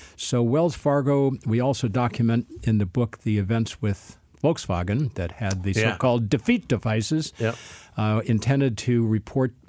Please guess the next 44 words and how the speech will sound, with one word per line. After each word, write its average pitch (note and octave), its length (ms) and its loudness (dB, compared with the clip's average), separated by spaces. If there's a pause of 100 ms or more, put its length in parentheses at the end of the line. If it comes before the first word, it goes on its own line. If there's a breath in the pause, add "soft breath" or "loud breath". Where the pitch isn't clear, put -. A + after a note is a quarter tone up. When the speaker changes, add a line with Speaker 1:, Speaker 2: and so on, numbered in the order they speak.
(120)
Speaker 1:
if G#2+ 200 -4
a, G#2 80 -4 (140)
if - 180 -4
a G2 160 -2
V B2 160 0
W A2+ 340 0 (180)
vehicle B2 300 0
was G2 140 -2
brought A2 240 0
in G#2 160 2
for G2 260 -4
a, F#2+ 120 0 (760)
an C3 100 2
inspection C#3+ 760 0
that A2 200 -2
the G#2+ 260 0 (500 loud breath)
emissions B2 500 2
were A2 80 2
meeting, A2+ 400 2
uh, G#2 140 2
U A2+ 240 2
S A#2 100 0
standards A2 420 0
when, G2+ 140 0
in G2 80 0
fact, A2+ 480 -4 (100)
<laughs> - 80 -20
the G2+ 320 0
software A2+ 520 0
just G#2+ 200 0
Speaker 2:
<laughs> A#2+ 80 0
Speaker 1:
simply A2 200 -2
was G2+ 160 0
fooling A#2 340 2
the, G2+ 240 2
uh, G2 100 0
the, F2+ 240 -6 (300 loud breath)
the - 100 -2
person C3+ 320 2
looking B2+ 280 2
at A#2 100 0
the A2+ 80 0
dials C3 420 2
there. G2+ 280 2